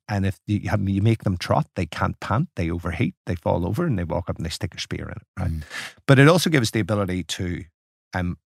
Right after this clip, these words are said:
Speaker 1: hunt or gather far and wide, lots of plants and stuff like that. So, so in, anyway, and that and the fire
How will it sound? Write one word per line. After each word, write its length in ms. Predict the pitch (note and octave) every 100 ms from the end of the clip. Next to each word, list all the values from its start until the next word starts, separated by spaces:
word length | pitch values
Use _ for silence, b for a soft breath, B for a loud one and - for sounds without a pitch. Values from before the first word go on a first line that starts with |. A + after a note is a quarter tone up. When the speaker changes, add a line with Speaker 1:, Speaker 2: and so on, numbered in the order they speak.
| _
Speaker 1:
hunt 500 | - - - A#2+ A2 - -
or 180 | A2 F2+
gather 440 | A2+ B2 G#2+ E2 _
far 180 | A2+ G2+
and 80 | F2+
wide, 220 | E2 D#2+
lots 220 | G2+ - -
of 100 | -
plants 420 | G2 F2+ - -
and 140 | E2
stuff 240 | - E2 -
like 140 | -
that. 160 | - -
So, 160 | C#3
so 300 | A2 D3 G#2+ - B B
in, 140 | D#3 D3 D3
anyway, 240 | C3+ A2+
and 180 | B2 B2
that 300 | D3 D#3 C3 -
and 220 | A2+ G#2
the 60 | F#2+
fire 480 | - G#2+ G2+ G2